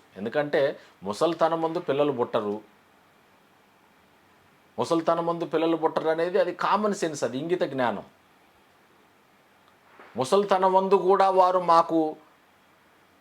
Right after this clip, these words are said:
పిల్లల్ని దయచేయి ప్రభువా" అని ప్రార్థన చేసి ఉండరు.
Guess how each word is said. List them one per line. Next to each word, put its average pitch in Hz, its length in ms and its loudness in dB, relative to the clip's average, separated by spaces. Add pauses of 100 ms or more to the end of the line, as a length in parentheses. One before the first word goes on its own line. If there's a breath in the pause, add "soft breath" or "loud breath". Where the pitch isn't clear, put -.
(400)
పిల్లల్ని 170 360 2
దయచేయి 165 440 0
ప్రభువా" 165 580 2
అని 175 160 -2
ప్రార్థన 170 440 -2
చేసి 190 380 0
ఉండరు. 156 580 -2